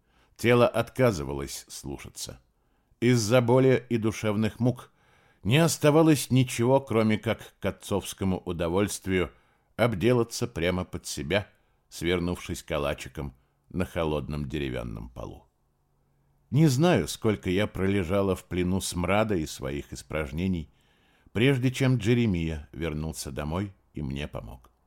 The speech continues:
Моя вынужденная и неотвратимая зависимость от семьи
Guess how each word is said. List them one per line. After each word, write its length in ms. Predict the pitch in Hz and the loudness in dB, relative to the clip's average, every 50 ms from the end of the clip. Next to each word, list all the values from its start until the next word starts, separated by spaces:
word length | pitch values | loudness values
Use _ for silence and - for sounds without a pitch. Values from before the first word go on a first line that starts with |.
| _ _ _ _ _ _ _ _ _ _ _ _ _ _ _ _ _ _ _ _ _ _ _ _ _ _ - - | _ _ _ _ _ _ _ _ _ _ _ _ _ _ _ _ _ _ _ _ _ _ _ _ _ _ -4 0
Моя 280 | 87 101 117 131 131 | 2 6 6 6 8
вынужденная 760 | 123 147 156 151 151 139 120 107 135 139 143 139 135 135 135 131 | 8 6 6 6 6 4 4 2 2 2 4 4 4 4 4 2
и 200 | - - 123 120 | 2 2 2 2
неотвратимая 920 | 117 117 117 113 - - 87 107 110 - - 113 117 110 107 104 104 101 95 | 2 2 2 0 -2 -2 -2 -2 -2 -2 -2 -2 0 0 2 2 2 0 0
зависимость 760 | 85 92 87 90 98 98 - - - 90 90 87 - - - | 0 0 0 0 0 -4 -4 -6 -4 -4 -4 -4 -6 -10 -10
от 220 | - 85 87 - | -8 -8 -6 -6
семьи 520 | - - - 92 87 90 104 117 107 - | -6 -6 -4 -4 -2 -2 -2 -2 -2 -4